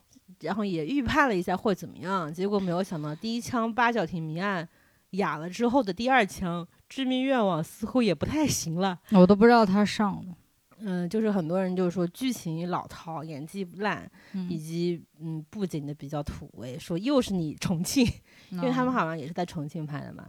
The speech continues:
Speaker 1: 所以这个剧可能也提不起太大兴趣。那想来想去呢，这礼拜就聊一聊生活类选题吧。呃，正好最近也是全民购物狂欢的双十一，
Speaker 2: 嗯。
Speaker 1: 那我想说就借这个时机来，来聊一聊关于货，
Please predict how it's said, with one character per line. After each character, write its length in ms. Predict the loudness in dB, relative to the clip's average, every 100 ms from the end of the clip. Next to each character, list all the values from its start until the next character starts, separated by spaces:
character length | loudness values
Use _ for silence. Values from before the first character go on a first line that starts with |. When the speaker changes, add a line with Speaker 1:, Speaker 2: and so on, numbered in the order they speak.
| -12
Speaker 1:
所 160 | -6
以 40 | -4
这 100 | -2
个 100 | -4
剧 160 | -6
可 140 | -8 -4
能 200 | -4 -2
也 380 | -2 -4 -6 -10
提 220 | -14 -8 -6
不 80 |
起 100 | -6
太 200 | -6 -4
大 120 | -2 -2
兴 220 | -4 -4
趣。 180 | -6 -8 -18 -20 -20 -16 -4
那 120 | 0
想 140 | 2
来 120 | 4
想 220 | 4 4 2
去 120 | 0
呢， 200 | 0 0
这 140 | 0
礼 100 | 0
拜 180 | 2 0
就 120 | 0
聊 180 | -2 -2
一 60 | 0
聊 120 | -2
生 280 | -2 -4 -4
活 120 | -4
类 140 | -6
选 180 | -8 -10
题 140 | -14
吧。 180 | -12 -12 -14 -20 -20 -12
呃， 180 | -8 -8
正 260 | -2 0 2
好 160 | 2
最 160 | 0 -4
近 180 | -4 -4
也 140 | -6
是 580 | -8 -8 -6 -4 -6 -8
全 280 | -2 0 2
民 200 | 0 -4
购 200 | 2 2
物 140 | 4 0
狂 260 | -4 -4
欢 140 | -4 -2
的 100 | -4
双 220 | -2 -2
十 180 | -2 -4
一， 240 | -4 -6 -8 _
Speaker 2:
嗯。 260 | -8 -6 -6
Speaker 1:
那 200 | -6 -6
我 160 | -4 -4
想 220 | -4 -6
说 160 | -6 -6
就 160 | -4
借 220 | -4 -2
这 120 | -2 -2
个 120 | -2
时 180 | -4 -10
机 160 | -6
来， 140 | -4 -4
来 160 | -4
聊 260 | -4 -4 -2
一 60 |
聊 180 | 0 -2
关 260 | 0 -2 0
于 60 |
货， 240 | -4 -6